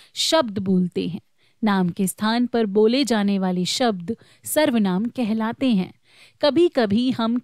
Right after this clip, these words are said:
किसी अन्य का नाम लिए बिना अपनी बात कहते हैं, जैसे, "आप खाना खा लीजिए,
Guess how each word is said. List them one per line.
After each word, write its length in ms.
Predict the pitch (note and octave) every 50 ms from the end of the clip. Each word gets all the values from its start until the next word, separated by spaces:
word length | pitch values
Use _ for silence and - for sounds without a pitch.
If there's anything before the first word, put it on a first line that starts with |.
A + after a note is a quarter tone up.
| - -
किसी 320 | - D4 C4 - - C4+
अन्य 520 | - - _ - C#4+ D4+ D#4+ F4 F4 E4+ D#4
का 200 | - C4+ B3+ A#3
नाम 440 | G3+ F#3 F#3 F#3 G3 A3 B3 B3+ A3+
लिए 360 | G3+ G3+ A3 A3+ B3+ C#4 B3+
बिना 360 | G3+ G3 F3+ F3+ E3+ - G3 - _ - - - -
अपनी 340 | G3+ G3+ - A3+ A#3 B3 A3+
बात 320 | F#3 G3+ F#3 F#3 G3 -
कहते 460 | - - - F#3 F3+ F#3 - F3+ F3
हैं, 200 | F3+ - - - - _ _ _ _ -
जैसे, 540 | F#3 - - G3 F#3 - - - F3+ G#3 B3 - _ _ _ _ _ _ -
"आप 260 | B3+ D#4 F#4+ - _ -
खाना 360 | - - G#3+ G#3 G#3+ C4+ E4+
खा 240 | - - C4+ C#4+ E4+
लीजिए, 640 | G4+ A4 G4+ E4 B3 - B3 G3+ G3 F3+ - -